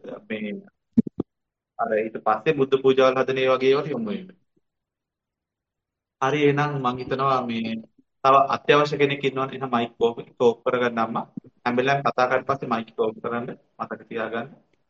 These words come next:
තව කාට හරි අත්‍යවශ්‍ය කෙනෙක් ඉන්නවනම් කතා කරන්න පුළුවන්.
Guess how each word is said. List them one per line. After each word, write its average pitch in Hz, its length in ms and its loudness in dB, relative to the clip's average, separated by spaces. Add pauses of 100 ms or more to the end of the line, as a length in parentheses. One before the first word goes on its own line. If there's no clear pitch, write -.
(580)
තව 147 160 6
කාට 131 260 6
හරි 147 160 4
අත්‍යවශ්‍ය 139 400 0
කෙනෙක් 139 240 -2
ඉන්නවනම් 139 300 -6
කතා 127 220 -2
කරන්න 131 220 0
පුළුවන්. 139 280 -2